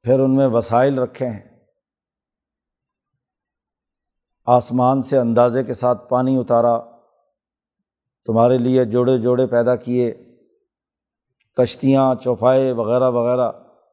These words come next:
وہ تمام جو معاشی سرگرمیوں کا مرکز اور منبع ہے، ان کا تذکرہ پچھلے رکوع میں ہوا اور یہ بات واضح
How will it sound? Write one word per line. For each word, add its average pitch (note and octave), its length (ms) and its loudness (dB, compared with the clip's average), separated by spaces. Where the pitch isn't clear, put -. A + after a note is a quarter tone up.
وہ A#2+ 180 -2
تمام C3 640 0
جو B2+ 160 -6
معاشی A#2 500 -2
سرگرمیوں B2 720 -2
کا C3 220 0
مرکز A#2 500 -2
اور B2 180 -6
منبع A#2 400 0
ہے، F#2 160 -8
ان B2 160 -2
کا C#3 200 2
تذکرہ C3 340 0
پچھلے A#2+ 320 -8
رکوع B2+ 320 -6
میں C#3 100 -6
ہوا G2+ 220 -10
اور A2 100 -2
یہ B2+ 200 2
بات B2+ 320 0
واضح B2+ 280 -2